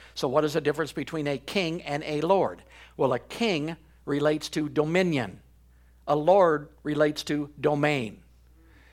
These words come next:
If you're gonna be a king, how many know you gotta have territory? We studied that. You've gotta have property. So if you're a king, you have dominion,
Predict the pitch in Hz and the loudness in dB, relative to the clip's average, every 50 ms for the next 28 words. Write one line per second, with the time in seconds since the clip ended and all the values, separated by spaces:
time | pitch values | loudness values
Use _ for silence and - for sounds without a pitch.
0 | _ - 143 127 143 139 139 175 185 196 175 170 170 165 160 - - 180 180 190 | _ -8 -8 -6 -4 0 0 2 2 2 0 0 0 -2 -2 -2 -4 -4 -4 -4
1 | 180 160 170 165 160 160 156 156 156 151 147 156 147 147 147 156 151 - - 151 | -4 -4 -4 -2 -2 -2 -2 -2 -2 0 0 0 0 0 0 -2 -4 -2 -2 -2
2 | 139 127 123 - 135 127 120 135 143 131 - - 165 156 135 113 107 117 113 117 | -2 -2 -2 -4 -4 -6 -4 -4 -6 -8 -4 -2 -2 0 -2 -2 -4 -4 -4 -4
3 | 151 - - - - - - - 165 156 151 165 151 143 139 135 147 147 143 - | -6 -8 -12 -20 -20 -20 -8 -2 -2 0 4 4 4 4 4 2 2 0 0 0
4 | 170 190 208 220 - 139 104 98 82 - - _ - - - - - - - 165 | -2 -2 -2 0 -2 -4 -6 -6 -12 -16 -20 _ -20 -20 -20 -20 -20 -8 -2 0
5 | 143 131 - 160 143 135 131 - - 226 214 180 165 175 175 - - _ _ - | 0 0 2 0 0 0 0 0 0 2 2 2 0 -2 -6 -10 -12 _ _ -4
6 | 156 156 143 147 143 127 127 131 127 147 196 226 202 147 123 123 135 143 | -2 -2 2 2 2 2 2 0 0 2 2 0 2 0 -2 -2 -4 -6